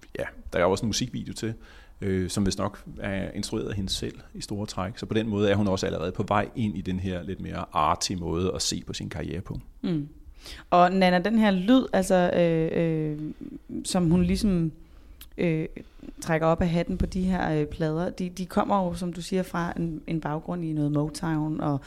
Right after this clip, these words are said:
Speaker 2: nogle forskellige ting. I hvert fald, øh, nogle kærlige, øh, øh, hilsner til, til det her, øh,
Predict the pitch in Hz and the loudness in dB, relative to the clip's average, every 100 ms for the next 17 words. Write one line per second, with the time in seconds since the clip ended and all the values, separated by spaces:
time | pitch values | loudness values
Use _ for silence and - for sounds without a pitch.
0 | - - 175 170 165 - 190 175 - 185 | -14 -6 -4 -4 -4 -4 -2 -4 -2 0
1 | 175 175 - 196 175 - 170 160 156 - | 2 2 2 2 0 2 0 0 -4 -10
2 | - 185 180 - 175 196 208 180 165 160 | -8 -4 0 2 4 4 2 2 2 0
3 | 165 170 151 185 180 226 240 - 170 - | 0 -2 0 -2 -2 -2 -2 -2 -4 -6
4 | 175 180 180 170 160 160 | -4 0 2 0 -2 -4